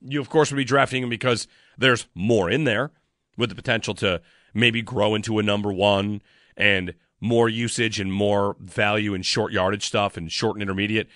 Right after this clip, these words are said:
whereas Davis tended to be a down-the-field guy. But to that down-the-field point, if you pull up highlights of Thomas, it is a ton of vertical stuff and not, not always, you know, bombs down the field, just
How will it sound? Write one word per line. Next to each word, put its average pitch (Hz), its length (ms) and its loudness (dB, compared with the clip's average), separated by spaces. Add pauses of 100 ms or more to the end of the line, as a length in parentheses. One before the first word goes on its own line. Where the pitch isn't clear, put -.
(160)
whereas 127 220 0
Davis 117 320 -2
tended 113 240 -4
to 101 60 -8
be 104 280 -2 (320)
a 123 60 0
down-the-field 104 640 -2
guy. 113 220 0 (120)
But 120 140 -10
to 165 80 0
that 170 180 6
down-the-field 123 560 2
point, 147 300 2 (1040)
if 113 60 -6
you 156 100 2
pull 165 160 2
up 135 120 0 (440)
highlights 131 340 0
of 101 80 -12
Thomas, 123 420 -2 (600)
it 127 100 4
is 127 140 -2
a 117 80 0
ton 104 580 0 (480)
of 90 400 2 (260)
vertical 117 480 2
stuff - 640 2 (380)
and 131 160 4
not, 190 300 4 (380)
not 185 200 4
always, 139 320 2
you 131 60 0
know, 85 100 -2 (160)
bombs 139 380 4
down 123 200 4
the 98 60 -2
field, 113 320 -2
just 110 240 -4